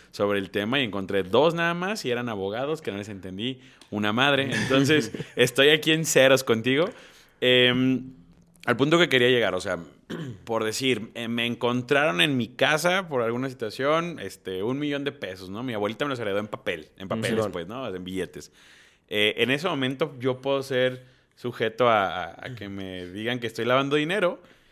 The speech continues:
Speaker 1: y no puedo, o sea, no se paga solo como una multa, sino que también ese millón de pesos me lo van a, o me van a cobrar
Speaker 2: Te lo
Speaker 1: impuestos de
Speaker 2: pue-
Speaker 1: ese millón, ¿o qué me van a
Speaker 3: ¿Te lo
Speaker 1: hacer?
Speaker 3: congelan?
Speaker 2: Te lo pueden, eh,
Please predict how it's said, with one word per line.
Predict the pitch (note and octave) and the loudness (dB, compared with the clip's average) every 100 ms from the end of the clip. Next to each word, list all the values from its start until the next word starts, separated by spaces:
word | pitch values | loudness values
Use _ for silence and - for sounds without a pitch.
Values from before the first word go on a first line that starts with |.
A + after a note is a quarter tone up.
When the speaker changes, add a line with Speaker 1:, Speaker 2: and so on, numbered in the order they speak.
| _ _ _ _ - | _ _ _ _ -6
Speaker 1:
y | C#3+ C3+ B2+ - _ - | -2 -2 -4 -20 _ -8
no | C#3 D3 | -2 -2
puedo, | D3 F#3 F3+ | 2 0 2
o | B2+ | -2
sea, | C3+ | -2
no | C3 | -4
se | D#3+ | -2
paga | D#3+ D#3 | -2 -2
solo | D#3 D3 D3 | -2 -4 -4
como | B2+ | -4
una | B2 C3+ | -4 -2
multa, | A#2 A#2+ F#3+ - C4+ F#4+ | -2 -2 -4 -6 -8 -8
sino | - B2 A#2+ | -10 -8 -6
que | |
también | C#3+ A#2+ A#2+ | -6 -4 -6
ese | C#3+ | -6
millón | C#3 A#2+ | -6 -6
de | C#3 | -6
pesos | D3 C#3+ | -6 -6
me | C#3 A2 | -8 -8
lo | G2+ | -6
van | G2 G#2+ B2+ | -6 -10 -12
a, | B2+ G2 - _ _ _ | -12 -16 -20 _ _ _
o | - | -12
me | G#2+ | -6
van | A2+ | -4
a | |
cobrar | C3 C3 | 0 0
Speaker 2:
Te | G#2+ | 2
lo | |
Speaker 1:
impuestos | G#2 - | 0 0
de | A#2 | -4
Speaker 2:
pue- | |
Speaker 1:
ese | C3 | -4
millón, | A#2+ G2+ G#2 C3 B3 | -6 -6 -6 -8 -8
¿o | G#3+ | -10
qué | C3 | -6
me | D3 | -4
van | D3 | -2
a | |
Speaker 3:
¿Te | B2 | 0
lo | |
Speaker 1:
hacer? | B2 | 0
Speaker 3:
congelan? | A#2+ C#3+ F3 C#4 - | 2 2 2 -4 -4
Speaker 2:
Te | A#2 | 2
lo | A2 G#2 | 2 2
pueden, | B2+ C3+ D#3+ C3 F#2+ - _ _ _ _ | 2 2 2 -2 -6 -14 _ _ _ _
eh, | G#2 G2 F#2+ F2+ F2 F2 | -6 -4 -4 -4 -8 -12